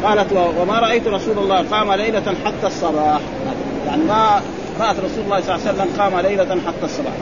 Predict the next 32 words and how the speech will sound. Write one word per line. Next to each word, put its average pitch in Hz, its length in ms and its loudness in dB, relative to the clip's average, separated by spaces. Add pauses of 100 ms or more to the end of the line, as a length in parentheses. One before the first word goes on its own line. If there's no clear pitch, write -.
كان 196 200 2
بل 175 200 2
يصلي 233 460 2 (400)
يعني 202 240 0
من 185 320 -4
الليل 214 360 -2
ما 208 200 2
يسره 175 460 0
الله، 147 260 0 (340)
وكان 226 240 2
من 175 180 0
عادته 170 360 -2
الذي 170 200 0 (100)
قرأناها 175 340 0
في 165 100 -2
الأحاديث 160 480 -2
الصحيحة 233 520 2 (340)
أنه 185 300 0
كان 196 220 2
يصلي، 208 400 2 (320)
نعم، 180 180 2 (100)
أحد 202 220 2
عشر 202 280 2
ركعة، 151 320 0 (180)
كما 175 280 2
قالت 170 260 2
عائشة: 190 480 0
"أربعا 196 380 0
فلا 170 180 2
تسع 196 260 0
من 165 200 2
حسنهن 185 380 0